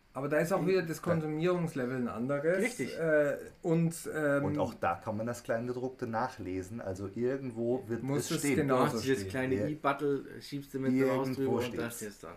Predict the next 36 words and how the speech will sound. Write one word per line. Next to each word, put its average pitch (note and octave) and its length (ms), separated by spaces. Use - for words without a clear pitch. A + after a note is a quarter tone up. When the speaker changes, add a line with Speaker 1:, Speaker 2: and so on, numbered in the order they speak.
Speaker 2:
Genau. A2+ 160
Speaker 1:
Ja. - 240
Speaker 3:
Irgendwo B2 460
Speaker 1:
Ja. A2 140
Speaker 3:
steht's. - 260
Speaker 1:
Oder D#3+ 300
es, F3 140
es, D#3 300
es D3+ 200
gibt F3 200
ein D3+ 100
Produkt, C#3+ 400
wo D3 80
drin D#3 300
steht, G3+ 320
die, D#3 360
dieser E3 380
Service D3+ 360
beinhaltet D3 800
die D#3 140
und C3+ 180
die A#2+ 220
paas-Dienste, B2+ 1000
die D#3+ 260
von C3 260
Ihnen, B2+ 380
die A#2+ 100
standardisiert C3 920
bereitgestellt C3+ 840
werden E3 280
unter C#3 200
Compliance-Regelungen C3 1000
und C3 120
sind B2+ 160
nicht C3 160
veränderbar. D3+ 520